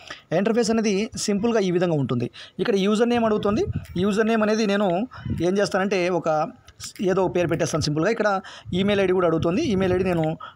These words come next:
డమ్మీ ఈమెయిల్ ఐడీ ఏదో ఒకటి ఇచ్చేస్తానండి. ఇలా ఇచ్చేసినాను. ఇక్కడ అకౌంట్ టైప్ అని అడుగుతుంది. అకౌంట్ టైప్ నాది ఏది, మీరు బాగా గమనించండి, క్రింగిల్స్ అకౌంట్ టీబీసీ డబల్ జీరో నైన్ ఎయిట్ అనమాట.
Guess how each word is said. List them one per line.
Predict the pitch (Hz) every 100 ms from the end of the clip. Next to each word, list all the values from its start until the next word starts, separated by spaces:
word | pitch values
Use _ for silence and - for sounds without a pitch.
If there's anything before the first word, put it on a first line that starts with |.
| - 151
డమ్మీ | 170 180
ఈమెయిల్ | 170 165
ఐడీ | 160
ఏదో | 156
ఒకటి | 147 147
ఇచ్చేస్తానండి. | 147 160 180 269
ఇలా | 165 143
ఇచ్చేసినాను. | 175 165 233 - - - 190
ఇక్కడ | 247 190 196 - 196
అకౌంట్ | 175 214 220
టైప్ | 196 185
అని | 170
అడుగుతుంది. | 160 175 220
అకౌంట్ | 180 208 208
టైప్ | 202
నాది | 185 180
ఏది, | 180 185 190 - - -
మీరు | 175 165
బాగా | 175 170
గమనించండి, | 175 175 202 190 208 - - - 196
క్రింగిల్స్ | 202 208 196
అకౌంట్ | 202 247 214
టీబీసీ | 226 220 214 240 190
డబల్ | 180 175
జీరో | 202 202 180 156
నైన్ | 175 180 165
ఎయిట్ | 127 151
అనమాట. | 151